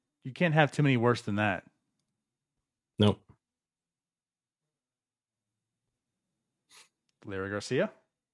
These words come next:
Speaker 2: Larry Garcia.
Speaker 1: Okay. So
Speaker 2: Not a terrible pack.
Speaker 1: nothing terrible about that. Couple pitchers.
Speaker 2: Yeah.
Speaker 1: There were starters. There's a plus.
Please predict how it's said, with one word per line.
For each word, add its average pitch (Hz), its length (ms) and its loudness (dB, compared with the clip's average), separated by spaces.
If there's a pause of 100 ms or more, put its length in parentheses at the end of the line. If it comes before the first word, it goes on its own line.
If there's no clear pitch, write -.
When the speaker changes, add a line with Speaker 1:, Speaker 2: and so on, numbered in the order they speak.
(800)
Speaker 2:
Larry 98 380 -2 (180)
Garcia. 104 920 -2 (280)
Speaker 1:
Okay. 131 260 -4 (1900)
So 127 280 2 (300)
Speaker 2:
Not 220 160 8
a 220 60 6
terrible 101 380 6
pack. 98 360 4
Speaker 1:
nothing 185 260 0
terrible 98 320 -6
about 87 240 -10
that. 113 240 -6 (460)
Couple 127 220 -2
pitchers. 123 360 0
Speaker 2:
Yeah. 104 120 6
Speaker 1:
There 123 140 0
were 113 60 0
starters. 120 580 0 (520)
There's 98 160 -8
a 123 40 -10
plus. 113 360 -10